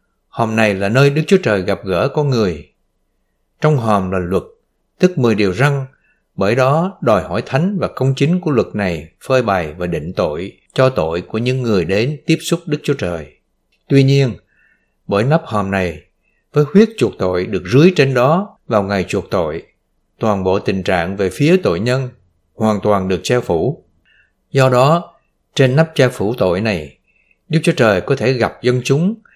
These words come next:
là người đã vi phạm luật công chính của Ngài. Và về mặt quản trị, Ngài có thể làm điều này mà không hề trái với sự công chính của Ngài, thậm chí dưới sự quan sát của các cherubim mang vinh hiển Ngài và phủ bóng trên nắp hòm.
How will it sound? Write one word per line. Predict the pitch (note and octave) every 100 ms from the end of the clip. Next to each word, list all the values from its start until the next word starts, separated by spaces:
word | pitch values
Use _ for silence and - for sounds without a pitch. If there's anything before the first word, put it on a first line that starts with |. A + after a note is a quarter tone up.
| _ _
là | A2+
người | G#2 G#2+ G2
đã | E2
vi | A#2+ C3+ D3+
phạm | - F#2+ F2
luật | G2 F#2
công | - A#2
chính | G#2+ C3
của | D3
Ngài. | A#2 G#2 F2 D#2+ - _ _ _ _ _
Và | - A#2
về | A2+
mặt | A2 G#2 -
quản | A#2 D#3
trị, | A2 F#2 G2+ - _ _ _ _
Ngài | A#2 G#2
có | D#3+
thể | A#2 B2
làm | C3+ G#2+
điều | G#2 G#2
này | G#2 G2 E2+ - _ _
mà | -
không | F#2+ C3
hề | B2 G#2
trái | - B2 D3
với | F3 F3+
sự | - F#2+
công | - B2+
chính | B2 D#3
của | D#3+ C#3
Ngài, | A#2 F2+ D#2 _ _ _ _ _ _ -
thậm | A2 F#2 -
chí | C3+ D#3 F3 D3+
dưới | F3
sự | F#3+ -
quan | - B2+
sát | C3 - D#3 -
của | B2
các | C#3 C#3
cherubim | - B2+ B2 B2 C3 B2+ C3 -
mang | B2+ C3 B2+
vinh | C3
hiển | G#2 F#2
Ngài | C3+ G2+ F2+ D#2+ _
và | -
phủ | F#2 - F2
bóng | A2+ A#2+ D3+ D3
trên | A#2+ A#2
nắp | C3+
hòm. | - G2